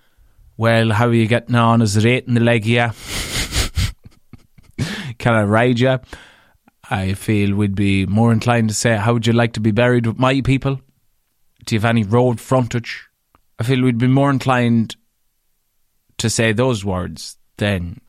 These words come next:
read some French poetry. So that is my theory on why it might be difficult for a Leitrim man to get the ride. More difficult. But they can do it, they have done it, and they will do it again.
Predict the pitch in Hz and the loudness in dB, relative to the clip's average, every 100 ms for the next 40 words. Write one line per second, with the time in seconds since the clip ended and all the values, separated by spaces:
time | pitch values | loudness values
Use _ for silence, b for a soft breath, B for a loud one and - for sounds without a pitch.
0 | _ - 104 92 90 - 95 92 - 101 | _ -4 -4 -4 -6 -6 -4 -4 -2 -4
1 | 95 - 107 101 - 92 - _ b b | -4 -4 -2 -2 -6 -14 -16 _ b b
2 | b b b b b _ _ - - 127 | b b b b b _ _ -10 -4 0
3 | 165 160 151 147 - 143 131 123 123 120 | 0 -2 -2 -2 0 0 2 2 2 2
4 | 113 113 131 175 190 - 127 117 101 95 | 0 2 2 2 0 -2 -2 -2 -4 -8
5 | - - 107 104 107 98 104 98 90 87 | -8 -8 -2 0 0 -2 0 0 -2 -8
6 | - _ _ _ - 101 95 101 104 92 | -12 _ _ _ -6 -4 -4 -2 -2 -4
7 | 101 - _ _ _ _ _ 113 131 131 | -8 -18 _ _ _ _ _ 0 4 4
8 | 120 107 92 87 - - _ - - - | 2 -2 -6 -14 -16 -20 _ -20 -20 -20
9 | - - 131 - - - 107 123 131 156 | -16 -6 -4 -4 -14 -20 -6 -4 -2 0
10 | 170 160 160 151 - 120 147 135 127 131 | 0 2 2 0 -2 0 0 0 0 2
11 | 120 120 113 117 117 110 107 101 98 82 | 2 2 2 2 0 0 0 -2 -4 -6